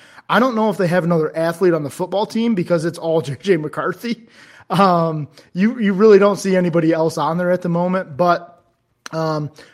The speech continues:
you know, J J's probably making a decent amount of money off of that. So that's what we talk about when we talk about N I L. Um, where it gets a little interesting is you cannot use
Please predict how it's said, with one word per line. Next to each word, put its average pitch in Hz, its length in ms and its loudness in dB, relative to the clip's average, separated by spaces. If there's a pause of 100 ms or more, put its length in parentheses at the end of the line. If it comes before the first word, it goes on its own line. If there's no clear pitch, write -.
(120)
you 180 80 2
know, 160 180 2
J 170 240 4
J's 196 220 6
probably 180 320 4
making 170 320 2
a 156 60 -4
decent 160 420 -4
amount 147 260 -4
of 147 60 -6
money 147 300 -6
off 123 200 -8
of 131 120 -14
that. 127 300 -10 (240)
So 175 120 -4
that's 208 200 4
what 220 100 -2
we 196 120 2
talk 175 220 -2
about 160 220 0
when 160 140 -6
we 156 80 -6
talk 151 280 -8
about 147 280 -8
N 160 160 -8
I 147 320 -6
L. 131 440 -12 (360)
Um, 135 640 -10 (340)
where 196 320 4
it 202 80 0
gets 190 220 2
a 190 40 -8
little 180 200 -2
interesting 208 540 -2
is 156 280 -2
you 180 160 -4
cannot 220 480 -2
use 180 400 0